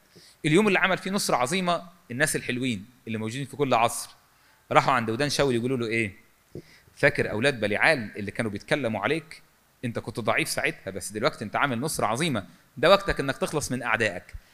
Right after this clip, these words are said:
هاتهم ونعمل إيه؟" قال لهم، لا، لا، لا، أنتوا مش فاهمين حاجة. اليوم يوم نصرة لمين؟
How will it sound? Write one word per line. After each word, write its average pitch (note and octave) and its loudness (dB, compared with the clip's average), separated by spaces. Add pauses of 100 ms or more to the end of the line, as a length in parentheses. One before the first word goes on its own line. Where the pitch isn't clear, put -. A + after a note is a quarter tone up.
(120)
هاتهم A#3+ 8
ونعمل D#3+ 6
إيه؟" E3+ 4 (1120)
قال F#3 2
لهم، F3+ -2
لا، F#3 2
لا، B2+ -4
لا، C3 -10 (200)
أنتوا - -8
مش D3 -4
فاهمين D#3+ 0
حاجة. G2+ -2 (440)
اليوم A#3+ 6
يوم A#3+ 6
نصرة G3+ 8
لمين؟ D#3+ 4